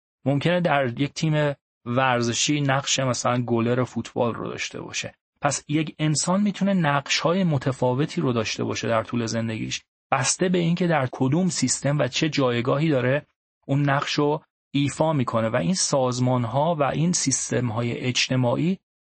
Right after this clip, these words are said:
برای اهداف بزرگتری کنار هم جمع شدن که تاریخ تمدن بشری این اهداف رو داره نشون می‌ده. و در نهایت سطح نه سیستم‌هایی که آقای بولدینگ ارائه می‌ده،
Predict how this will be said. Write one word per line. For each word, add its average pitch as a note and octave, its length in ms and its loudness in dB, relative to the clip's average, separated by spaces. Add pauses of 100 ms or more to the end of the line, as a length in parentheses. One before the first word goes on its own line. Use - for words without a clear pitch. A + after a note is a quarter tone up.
برای C#3+ 420 2
اهداف B2+ 640 0
بزرگتری B2+ 840 0
کنار A#2 320 2
هم A2 240 0
جمع A2 280 0
شدن A2+ 380 -6 (340)
که A#2 340 0 (140)
تاریخ C3+ 480 0
تمدن A#2+ 680 0
بشری A#2 360 0
این D#3 180 -2
اهداف B2 400 -2
رو C#3+ 100 0
داره A#2+ 200 -2
نشون B2 320 -4
می‌ده. - 240 -14 (340)
و F#3 80 2
در G#3 180 2
نهایت D3 540 2
سطح E3+ 340 0
نه E3+ 360 2
سیستم‌هایی A2+ 840 -2
که - 140 -8
آقای A2+ 220 0
بولدینگ A#2 480 -2
ارائه A2+ 320 -2
می‌ده، B2+ 340 -4